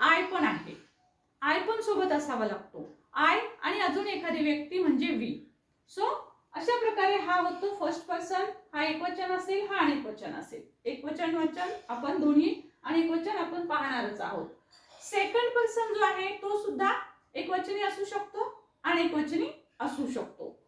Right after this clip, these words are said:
कसं, जसं की for example you are a boy, a boy म्हटलं तर you हा सिंग्युलर असेल, पण you are boys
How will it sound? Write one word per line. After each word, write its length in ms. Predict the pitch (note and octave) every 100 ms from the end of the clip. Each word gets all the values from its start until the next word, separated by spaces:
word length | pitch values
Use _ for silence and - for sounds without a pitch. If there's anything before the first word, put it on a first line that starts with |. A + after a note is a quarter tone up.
| _ _ _ -
कसं, 380 | G#4 G#4 A4 A4 - - C#4+
जसं 240 | E4 G#4
की 80 | G#4
for 140 | G4+ F4
example 520 | F#4 - F#4+ F#4+ G4 F4
you 120 | F#4+ G#4 D#4
are 120 | E4+
a 80 | G4+ A#3
boy, 180 | A#3+ - - - _ _ - -
a 120 | F#4 G4
boy 160 | G4+ G#4
म्हटलं 400 | G4+ F#4+ F4 F#4+
तर 60 | F#4+ D#4+
you 220 | F4+ A4+ - F#4
हा 80 |
सिंग्युलर 480 | F#4+ F4 C#4 C4+ A#3
असेल, 340 | F3 - - - _ _
पण 80 | E4+
you 200 | E4+ E4+
are 140 | F4 A#3+ -
boys 540 | - E4+ F#4 - -